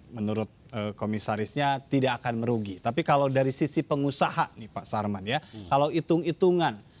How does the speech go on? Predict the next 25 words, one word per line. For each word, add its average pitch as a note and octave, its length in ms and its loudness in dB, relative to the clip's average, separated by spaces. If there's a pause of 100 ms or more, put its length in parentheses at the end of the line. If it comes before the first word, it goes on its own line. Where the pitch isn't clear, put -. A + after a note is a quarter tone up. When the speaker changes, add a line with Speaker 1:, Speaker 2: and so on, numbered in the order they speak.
(140)
Speaker 1:
sebetulnya F3+ 880 2 (480)
ini, F#3+ 240 2
ini B3 160 0
kan B3 240 0 (480)
B C3+ 240 4
U C#3+ 80 4
M C#3+ 160 0
N G#3+ 100 2 (300)
tidak D3+ 480 2
memberikan C3+ 480 0
sponsorship, A#2+ 720 -2 (160)
tetapi C#3+ 640 -2 (160)
ini B2 240 0
ditopang B2 480 -2
oleh A2+ 160 -2
pihak A2 320 -4
swasta, B2 560 -4
begitu A2+ 400 -8
ya. D#3 40 -10 (840)
Untung G#3+ 240 0
rugi G#3+ 320 4
sih A#3+ 160 -2 (160)
Formula E3 400 2
E D#3+ 80 0
ini? E3+ 160 -4